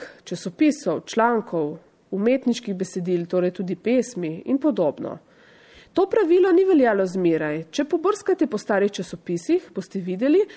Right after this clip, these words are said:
da so pred sto in več leti na koncu naslova še postavili piko. Prešernove poezije, na primer, so imele na naslovnici piko.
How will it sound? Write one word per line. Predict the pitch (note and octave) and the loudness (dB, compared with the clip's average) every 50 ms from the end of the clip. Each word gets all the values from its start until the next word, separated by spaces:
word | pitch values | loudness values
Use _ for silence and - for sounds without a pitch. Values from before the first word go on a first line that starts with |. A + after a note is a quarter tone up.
| - - - - - - | -20 -20 -20 -20 -20 -6
da | - A3+ A3+ | -2 -2 -2
so | - - B3+ A3 A#3+ | 0 0 0 0 0
pred | A#3 G3+ - | -2 -4 -4
sto | - - F4 G4 G4+ | -2 -2 2 4 4
in | F4+ | 4
več | D#4+ E4 E4 D#4+ - - A3 | 4 4 2 0 0 0 2
leti | G3 F3+ E3 - - D4 | 2 2 2 2 2 2
na | D#4+ D#4+ C#4 | 2 2 2
koncu | D4+ - D4+ E4 E4+ - E4+ | 0 0 0 0 2 2 2
naslova | D4 C4 B3 - D4+ D#4 D#4+ D#4+ C#4+ | 2 2 2 2 2 2 2 2 0
še | - - G#4+ G#4 | 0 0 -2 0
postavili | - F#4+ - - A#3+ G3 F3 E3+ E3+ E3+ D#3+ D#3 | 0 -2 -2 0 2 2 2 2 2 0 -2 -2
piko. | - - D#3 - - - D3 D#3 E3 - _ _ _ _ - - _ _ _ _ _ - | -4 -6 -10 -10 -10 -10 -10 -10 -12 -16 _ _ _ _ -20 -20 _ _ _ _ _ -10
Prešernove | - A3 G#3 - G4 G#4 G#4 F#4 D#4 B3 | -8 -4 0 2 2 4 4 4 4 2
poezije, | - - F#3+ E3+ E3+ E3 - F#3 F3 E3+ G#3+ C4+ | 2 2 2 2 2 0 0 0 0 2 2 2
na | E4 D#4+ - | 2 2 2
primer, | D#4+ E4 D#4 F4 E4 | 4 4 4 4 2
so | D#4 - D#4 | 2 0 0
imele | C#4+ B3 A#3 G3 F#3 G3 A3 B3+ | 2 2 4 2 4 2 2 2
na | C#4 | 2
naslovnici | C4+ C4 B3 - - D#4+ E4 D#4+ D#4+ D#4+ - D4 | 2 2 0 0 0 2 2 2 2 2 -2 -4
piko. | - - F4 F4 - - - E3 | 0 2 2 2 2 0 -4 -6